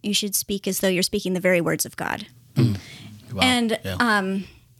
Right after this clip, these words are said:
Speaker 1: and I think about that. I have thought about that a lot, uh, over the past years. And I remember, um, when, when our son was killed, I had the opportunity to speak to the kid who killed him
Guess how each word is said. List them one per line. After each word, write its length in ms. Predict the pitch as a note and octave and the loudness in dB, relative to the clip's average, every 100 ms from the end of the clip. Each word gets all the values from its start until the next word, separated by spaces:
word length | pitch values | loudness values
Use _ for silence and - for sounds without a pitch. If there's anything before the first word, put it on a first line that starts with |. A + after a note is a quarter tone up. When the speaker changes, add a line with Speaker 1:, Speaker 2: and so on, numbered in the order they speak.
| - - - | -20 -20 0
Speaker 1:
and 120 | C#4+ | 2
I 60 | D#4 | 2
think 260 | - G4+ D4+ | 2 -2 2
about 280 | A#3+ G#3+ | 2 2
that. 400 | - G3 G3 - - | 2 2 2 -2 -2
I 60 | |
have 120 | A#3 A3 | -2 2
thought 160 | A#3+ | 2
about 200 | A3 G3 - | 4 2 2
that 200 | - - | -2 -2
a 60 | G#3+ | 2
lot, 400 | G3 F#3 - - _ _ - | 2 2 -2 -14 _ _ -4
uh, 240 | F3+ D#3 | -2 0
over 220 | - G3+ | 0 -2
the 80 | F3 | -2
past 440 | - F#3 F3+ - - | -2 -2 0 -4 -4
years. 480 | G3+ F#3 F#3 - - _ _ _ _ - _ _ - - | -2 0 0 -2 -6 _ _ _ _ -20 _ _ -10 -4
And 320 | B3 A3+ A3+ G#3 | 0 2 2 2
I 80 | A3 | 2
remember, 600 | B3 A#3 A#3 G#3+ F#3+ - | 4 4 6 4 2 0
um, 400 | - C#3 D3 F#3 - - _ _ _ _ - - - - - - - _ - | -4 -4 -2 -4 -8 -20 _ _ _ _ -18 -16 -14 -16 -18 -20 -20 _ -10
when, 600 | A3+ A#3 B3 A#3 A3+ A3+ - - - _ - | 0 4 6 4 2 0 -4 -14 -20 _ -2
when 280 | A3 A3+ | 2 4
our 100 | G#3+ | 4
son 220 | G#3+ A3 G#3+ | 4 0 -2
was 140 | G3+ | -2
killed, 340 | - - F#3+ - _ _ - - - - - _ | -2 -6 -6 -12 _ _ -20 -18 -18 -20 -20 _
I 40 | A#3 | 2
had 140 | A#3 | 4
the 60 | G#3 | 4
opportunity 460 | F#3+ G#3 G#3+ F#3+ F#3 | 2 0 0 0 0
to 100 | F#3+ | 0
speak 320 | - F#3 - | -2 -6 -6
to 140 | - | -6
the 80 | F#3 | -6
kid 380 | E3+ E3+ - D3 | -6 -4 -6 -4
who 80 | G#3 | -4
killed 240 | - F3 F3+ | 0 0 0
him 220 | - | -2